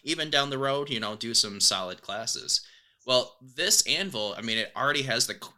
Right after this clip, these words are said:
the crack in the one Pritchell hole. So, like, this can kinda be, like, one of those in the future where,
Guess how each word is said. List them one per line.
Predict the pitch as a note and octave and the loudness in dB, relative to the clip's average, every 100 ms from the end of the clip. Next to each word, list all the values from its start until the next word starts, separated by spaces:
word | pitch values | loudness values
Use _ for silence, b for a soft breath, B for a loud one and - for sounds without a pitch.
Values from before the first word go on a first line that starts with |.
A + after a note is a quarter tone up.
| A#2+ | -10
the | A2 G#2 | -8 -8
crack | - A2 G#2+ G#2+ | -4 0 2 0
in | - G2+ F#2+ F#2+ | -6 -8 -10 -10
the | F2+ | -10
one | F#2 F#2+ | -8 -8
Pritchell | F#2 A#2 - A2+ | -8 -10 -8 -8
hole. | B2 A#2+ B2 | -6 -6 -4
So, | C3 G2+ | -2 0
like, | F#2 F#2 - | 0 0 -4
this | A2 C3 - | 0 4 4
can | C#3+ | 2
kinda | C3 B2 A#2 | -2 -2 0
be, | G#2+ A2+ | -2 -4
like, | G#2+ F#2+ | -4 -6
one | G2 G2 | -6 -8
of | F#2 | -4
those | F#2+ F#2+ F#2 - - | -4 -4 -2 -2 -2
in | G#2 | -4
the | F2+ | -6
future | - B2+ C3+ G2+ F#2 | -4 -4 -4 -6 -6
where, | F2 F2+ | -6 -6